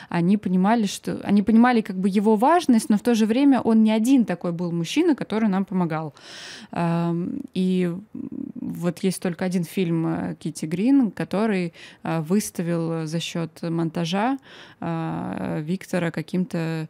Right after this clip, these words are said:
э, диким, э, я не знаю, владельцем гарема и, ну, в, в общем, каким-то непонятным извращенцем, у которого есть вот эти голые украинки. Абсолютно, м,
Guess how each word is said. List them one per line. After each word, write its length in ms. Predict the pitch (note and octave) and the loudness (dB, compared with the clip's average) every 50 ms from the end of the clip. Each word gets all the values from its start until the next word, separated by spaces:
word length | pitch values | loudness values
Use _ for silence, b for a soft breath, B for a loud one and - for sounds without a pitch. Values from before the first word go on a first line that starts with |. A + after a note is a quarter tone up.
| B B B A3+ G#3+ B _ | B B B -20 -20 B _
э, 380 | - D#3+ D3+ D3+ D3+ D3+ - E3 | -8 -6 -4 -4 -6 -6 -6 -8
диким, 960 | F3 F3 D#3 D3 D3+ F3 E3+ E3 - - E3 D#3 D#3+ D#3+ D#3+ D#3 D#3 D#3 D#3+ D#3+ | -8 -8 -10 -8 -6 -6 -6 -6 -4 -4 -2 -2 0 0 0 -2 -2 -2 -4 -6
э, 60 | F3+ | -6
я 140 | F3 F3 D3+ | -6 -6 -6
не 100 | D#3 D3+ | -6 -6
знаю, 560 | D#3 - - D#3+ D3+ D3+ D3+ D3+ D#3 E3 E3 - _ _ _ _ _ _ | -8 -6 -6 -4 -4 -4 -4 -6 -8 -10 -12 -16 _ _ _ _ _ _
владельцем 920 | - - - - - - - D#3 D#3 D#3+ D#3+ D3 - D#3 D3+ - - E3 D3 | -12 -12 -10 -10 -10 -10 -10 -6 -4 -4 -4 -2 -4 -6 -6 -6 -6 -8 -4
гарема 800 | D3 E3+ E3 D#3+ E3+ F#3 G#3 A3 G#3+ F#3 E3+ D#3+ D#3+ D#3+ E3 B B B A#3+ A#3+ G#3+ B - | -4 -4 -2 -2 -2 -2 0 0 0 0 0 0 -2 -4 -6 B B B -18 -18 -18 B -12
и, 360 | G3+ E3+ E3 D#3 D#3 D#3 D#3 E3+ | -10 -8 -8 -6 -6 -8 -8 -8
ну, 180 | - - F3+ F#3 | -6 -4 -4 -4
в, 460 | F3 - - _ _ _ - - - - - - - | -6 -10 -16 _ _ _ -18 -16 -14 -14 -16 -12 -8
в 80 | E3 | -6
общем, 220 | D#3+ D3+ - - D#3 | -6 -6 -6 -8 -8
каким-то 580 | - D#3+ - - F3+ F3+ E3 - _ - - | -8 -6 -4 -2 -2 -2 -2 -4 _ -6 -4
непонятным 640 | E3 E3 E3 D#3+ - F#3 E3+ E3+ E3+ E3 - E3 D#3+ D#3 | -2 -2 -2 -2 -2 -2 -2 -2 -2 -2 -2 -2 -2 -2
извращенцем, 800 | D3+ - D#3+ F3+ D#3+ - - - G#3+ B3 B3 A#3+ - - F3 E3 | -2 -4 -6 -6 -6 -6 -4 -2 0 0 0 -2 -2 -4 -4 -2
у 40 | D#3 | -4
которого 420 | - E3+ - - F3 F#3 F3+ D#3 | -4 -6 -6 -4 -4 -4 -4 -4
есть 360 | D#3+ D3+ D#3+ E3+ E3+ - - | -4 -4 -6 -6 -8 -8 -8
вот 260 | F3 D#3+ D#3 - - - | -8 -8 -8 -8 -8 -10
эти 240 | D#3+ D3+ - - | -10 -8 -8 -8
голые 380 | D#3 D#3+ E3 E3+ F3 E3+ E3 D#3+ | -6 -2 -2 0 0 0 -2 -2
украинки. 800 | D#3 - - E3 E3 E3+ F3+ A3 B3 B3 A3 - - F#3 F3 D#3+ - _ _ _ _ _ _ _ _ _ _ _ _ _ _ _ _ _ _ _ - - - | -4 -4 -4 -2 0 2 4 4 4 4 4 2 0 -2 -2 -2 -4 _ _ _ _ _ _ _ _ _ _ _ _ _ _ _ _ _ _ _ -8 -6 -4
Абсолютно, 760 | F#3+ F3+ - - F3+ E3+ G3+ F#3+ - F#3+ E3+ E3 E3 D#3+ D#3+ - - - - - _ - - - _ _ - - _ - | -4 -2 -2 -2 0 0 0 0 0 0 0 0 0 -2 -4 -4 -6 -10 -12 -14 _ -20 -20 -20 _ _ -20 -20 _ -12
м, 640 | - - - - - - - - - - - - | -10 -10 -8 -10 -10 -10 -12 -14 -12 -12 -12 -14